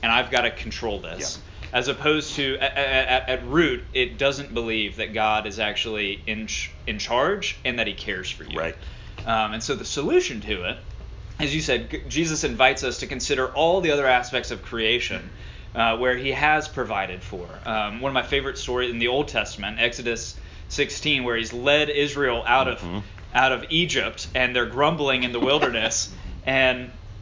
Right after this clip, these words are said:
Speaker 1: they were like, "We, it would have been better for us to die back in Egypt." And it's like, "Well, no, you were in <laughs> slavery for hundreds of years," but, um,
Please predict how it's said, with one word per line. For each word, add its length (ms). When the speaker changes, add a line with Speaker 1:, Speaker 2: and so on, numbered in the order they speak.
Speaker 1:
they 160
were 120
like, 180
"We, 140
it 120
would 60
have 80
been 100
better 240
for 140
us 160
to 80
die 500
back 240
in 100
Egypt." 440
And 80
it's 160
like, 240
"Well, 200
no, 260
you 120
were 140
in 100
<laughs> 100
slavery 400
for 220
hundreds 300
of 80
years," 240
but, 200
um, 360